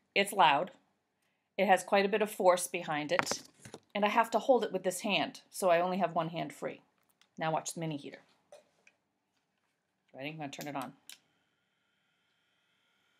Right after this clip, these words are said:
That's as loud as it gets. It's not blowing anything.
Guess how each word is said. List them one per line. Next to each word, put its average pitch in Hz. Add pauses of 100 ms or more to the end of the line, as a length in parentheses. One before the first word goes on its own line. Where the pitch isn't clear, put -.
(2000)
That's 156
as 156
loud 147
as 143
it 139
gets. - (2750)
It's 151
not 151
blowing 135
anything. -